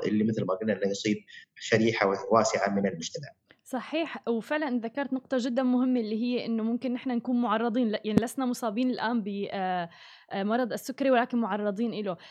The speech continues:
Speaker 2: فإذا بدنا نرجع شوي لورا إنه ونحكي شو مسببات، آه، مرض السكري، لأنه كتير في معلومات مغلوطة حول هذا الموضوع اللي هو إنه مثلًا الناس اللي بتاكل سكر زيادة بتكون مصابة بمرض السكري.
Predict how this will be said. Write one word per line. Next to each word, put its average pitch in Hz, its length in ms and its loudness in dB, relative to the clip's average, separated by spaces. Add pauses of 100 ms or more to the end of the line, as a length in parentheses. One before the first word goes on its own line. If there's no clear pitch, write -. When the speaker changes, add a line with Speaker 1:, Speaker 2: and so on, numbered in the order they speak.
Speaker 2:
فإذا 240 240 0
بدنا 240 160 0
نرجع 339 320 0
شوي 262 380 -2
لورا 214 440 2
إنه 208 580 -2 (120)
ونحكي 269 680 -2
شو 320 240 -4
مسببات، 247 1000 -2 (120)
آه، 202 300 0
مرض 220 520 2
السكري، 190 600 -6 (340)
لأنه 240 460 2
كتير 294 260 -2
في 311 200 -2
معلومات 240 440 4
مغلوطة 233 360 0
حول 220 260 0
هذا 220 200 2
الموضوع 214 520 0
اللي 240 180 0
هو 254 120 2
إنه 233 200 0
مثلًا 247 360 -2
الناس 240 260 2
اللي 262 100 -6
بتاكل 254 340 0
سكر 254 360 -4
زيادة 240 380 0
بتكون 214 320 -4
مصابة 202 360 0
بمرض 180 500 -6
السكري. - 600 -14